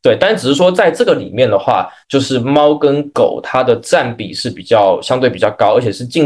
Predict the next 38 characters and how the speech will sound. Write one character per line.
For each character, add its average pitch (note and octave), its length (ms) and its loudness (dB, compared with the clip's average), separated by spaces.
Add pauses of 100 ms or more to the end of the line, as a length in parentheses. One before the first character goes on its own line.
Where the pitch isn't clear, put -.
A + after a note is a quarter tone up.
(100)
几 G#2+ 200 -8
年 F#2+ 300 -4 (300)
就 A#2+ 160 2
特 - 160 0
别 B2+ 140 4
受 B2 240 0
关 D3 300 0
注 D3+ 260 -2
的 F2+ 320 0 (320)
这 A#2 160 2
个 G2 380 2
饲 - 260 -4
养 F#2+ 240 0
的 F#2 220 2 (100)
品 F#2 280 -6
类。 G#2 300 -2 (220)
对， - 160 -2
所 E3+ 140 0
以 - 20 4
我 F3+ 160 4
们 A2+ 140 -2
这 E3 160 0
一 E3+ 40 -2
期 B2+ 200 -6
就 C3+ 160 2
会 E3 260 2
暂 D3 280 0
且 A2+ 180 -6
就 B2 120 2
focus B2+ 340 0
在 G2+ 460 0 (200)
猫 C#3+ 240 2
咪 D3 240 -2
跟 C3+ 200 0
狗 F#2+ 200 0
狗 A#2+ 200 2
上 G#2 240 -4
面。 G#2+ 160 -2